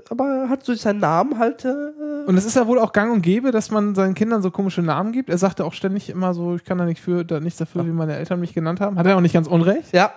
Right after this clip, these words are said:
Speaker 2: Ne? Ich meine, er könnte sich sicherlich umbenennen, aber, pff, ne?
Speaker 1: Ist Adolf eigentlich erlaubt als Vorname?
Speaker 2: Wo?
Speaker 1: Hier in Deutschland?
Speaker 2: Natürlich.
Speaker 1: Ja?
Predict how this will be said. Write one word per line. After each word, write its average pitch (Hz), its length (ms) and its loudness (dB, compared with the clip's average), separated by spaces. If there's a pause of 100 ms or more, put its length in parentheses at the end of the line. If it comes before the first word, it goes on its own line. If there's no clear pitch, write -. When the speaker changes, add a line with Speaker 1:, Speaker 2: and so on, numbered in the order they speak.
Speaker 2:
Ne? 196 240 -2 (160)
Ich - 240 -16
meine, 151 140 0
er - 20 -4
könnte 156 160 0
sich 151 120 -4
sicherlich 156 420 0
umbenennen, 180 480 0
aber, 139 300 -2
pff, - 220 -20 (280)
ne? 175 80 4
Speaker 1:
Ist - 180 -4
Adolf 208 340 -2
eigentlich 165 360 -2
erlaubt 131 340 0
als - 160 -4
Vorname? 311 460 -4 (1300)
Speaker 2:
Wo? 139 320 -4 (120)
Speaker 1:
Hier - 100 -2
in 139 60 -2
Deutschland? 123 420 -4
Speaker 2:
Natürlich. 180 540 -4 (140)
Speaker 1:
Ja? 160 160 0